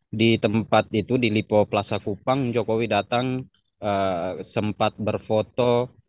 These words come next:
eh, menyapa para pengunjung setempat, kemudian naik ke lantai dua, eh, untuk santap malam ditemani penjabat, eh, Gubernur N T T dan juga penjabat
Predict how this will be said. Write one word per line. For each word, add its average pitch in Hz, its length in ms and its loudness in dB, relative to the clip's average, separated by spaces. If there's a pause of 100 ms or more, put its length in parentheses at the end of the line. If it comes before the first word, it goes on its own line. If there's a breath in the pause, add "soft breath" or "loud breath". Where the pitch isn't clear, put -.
(200)
eh, 98 160 -2
menyapa 101 640 0
para 101 240 0
pengunjung 101 720 -6
setempat, 107 720 -2
kemudian 113 560 0
naik 113 320 -2
ke - 80 -4
lantai 101 320 -2
dua, 117 320 0 (400)
eh, 98 240 -2
untuk 110 560 -4
santap 110 480 -2
malam 107 400 0
ditemani 104 560 -4
penjabat, 101 420 -4 (140)
eh, 98 220 -2 (260)
Gubernur 107 480 -2
N 101 80 -4
T 104 80 -4
T 123 240 -6
dan 101 160 -4
juga 98 300 -4
penjabat 98 580 -4